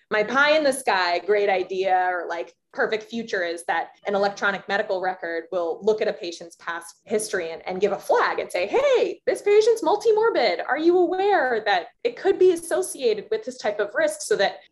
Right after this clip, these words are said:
it takes some of the activation energy out of a provider's recognition, but could still really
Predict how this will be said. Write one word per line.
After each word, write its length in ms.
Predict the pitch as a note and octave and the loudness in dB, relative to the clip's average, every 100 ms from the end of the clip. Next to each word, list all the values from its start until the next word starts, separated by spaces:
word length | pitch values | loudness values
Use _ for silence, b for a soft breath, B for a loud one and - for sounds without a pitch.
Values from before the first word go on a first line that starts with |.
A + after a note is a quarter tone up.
| _ | _
it 160 | A3 A3 | 4 4
takes 300 | C4 C4 - | 0 0 0
some 200 | A3+ A3 | 0 0
of 60 | |
the 120 | G3+ | 0
activation 600 | - F3 F#3 F3+ F#3 F#3+ F3+ | -2 -4 -6 -4 -4 -6 -10
energy 480 | F3 F3+ F3+ F#3 | -8 -6 -6 -4
out 180 | E3+ E3 | -4 -4
of 60 | E3 | -6
a 60 | D#3 | -10
provider's 720 | - E3 F#3+ C#4 G4 G#3+ F3+ | -10 -6 0 2 4 2 0
recognition, 680 | D#3+ - _ - - E3 - | -6 -8 _ -12 -12 -10 -8
but 140 | D#3+ | -8
could 160 | F#3 E3+ | -10 -12
still 360 | - F#3+ E3+ | -2 0 0
really 480 | E3 E3 D#3 - E3+ | 0 -2 -2 -4 -12